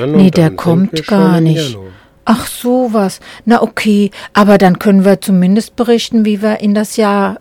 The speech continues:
Speaker 2: äh,
Speaker 1: Ja.
Speaker 2: gestartet sind, ne?
Speaker 1: Absolut.
Speaker 2: Ich wünsche frohe Weihnachten und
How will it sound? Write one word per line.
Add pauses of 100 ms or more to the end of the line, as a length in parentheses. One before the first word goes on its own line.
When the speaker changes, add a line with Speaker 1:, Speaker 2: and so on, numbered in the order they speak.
Speaker 2:
äh,
Speaker 1:
Ja.
Speaker 2:
gestartet
sind,
ne?
Speaker 1:
Absolut.
Speaker 2:
Ich
wünsche (440)
frohe
Weihnachten (480)
und